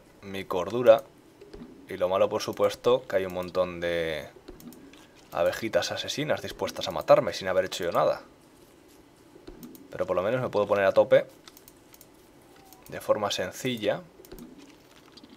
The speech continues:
Y ahora debería echar un vistazo justo a esa zona central, que ya es lo peligroso. Hay que ser valiente, vamos allá. Pero me temo yo que no va a estar aquí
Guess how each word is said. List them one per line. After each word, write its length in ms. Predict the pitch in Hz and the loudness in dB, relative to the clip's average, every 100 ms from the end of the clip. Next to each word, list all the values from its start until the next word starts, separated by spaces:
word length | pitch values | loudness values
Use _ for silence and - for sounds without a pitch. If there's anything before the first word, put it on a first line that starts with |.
| - - - - - - - - - _ _ - - - - - - | -20 -20 -20 -20 -20 -20 -20 -20 -20 _ _ -20 -20 -20 -20 -20 -18
Y 140 | 95 101 | -6 4
ahora 160 | 110 | 8
debería 240 | 113 98 107 | 8 6 2
echar 160 | - | 0
un 80 | 110 | 0
vistazo 460 | 110 - 110 - 123 | -2 6 6 6 -2
justo 300 | 113 - 104 | -4 -2 -2
a 40 | |
esa 100 | 101 | -2
zona 200 | 107 101 | -2 -2
central, 500 | - 87 82 90 69 - - - - - - - - - - | -2 -6 4 4 4 -4 -18 -20 -20 -20 -20 -20 -20 -20 -10
que 120 | 90 | 0
ya 120 | 95 | 2
es 80 | 95 | 2
lo 100 | - | 0
peligroso. 560 | 95 98 101 - 64 - - - - - - - - - - - - | 0 2 2 2 -4 -10 -20 -20 -20 -20 -20 -20 -20 -20 -20 -20 -18
Hay 80 | - | -14
que 80 | 82 | -8
ser 140 | 101 | -2
valiente, 420 | 90 101 107 85 78 | 2 2 2 0 2
vamos 240 | 104 - | 2 0
allá. 220 | 90 - - - - - - - - - - - - - - - - - - - - - - - - - - - - - - - - - - - - - - - - - | -4 -6 -10 -20 -20 -20 -20 -20 -20 -20 -20 -20 -20 -20 -20 -20 -20 -20 -20 -20 -20 -20 -20 -20 -20 -20 -20 -20 -20 -20 -20 -20 -20 -20 -20 -20 -20 -20 -20 -20 -20 -8
Pero 200 | 101 98 | -4 -2
me 120 | 95 92 | -2 0
temo 300 | 117 120 117 | 0 0 0
yo 160 | 127 | 0
que 100 | 107 | 0
no 120 | 101 | 2
va 80 | 95 | 4
a 20 | |
estar 240 | 90 - 85 | 4 4 2
aquí 460 | 92 92 90 85 | 2 -2 0 -2